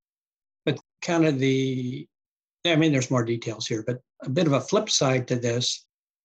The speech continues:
is I also looked at the effect of these various programs on state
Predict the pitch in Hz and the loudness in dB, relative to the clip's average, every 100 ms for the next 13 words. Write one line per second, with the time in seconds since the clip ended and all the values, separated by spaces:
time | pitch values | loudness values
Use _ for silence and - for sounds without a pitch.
0 | _ 139 127 139 196 196 147 151 147 143 | _ -4 0 2 2 2 2 2 2 -2
1 | 143 131 131 - 147 143 - - _ _ | 0 -2 -2 -2 -2 -2 -6 -20 _ _
2 | _ _ - 139 135 127 123 135 135 131 | _ _ -12 -6 -2 -2 0 2 2 0
3 | 143 135 131 131 127 127 123 - _ - | 0 0 2 0 0 0 -4 -8 _ -2
4 | 127 127 127 123 120 _ _ _ - - | 0 2 0 -2 -4 _ _ _ -6 -2
5 | 156 156 165 | 0 0 0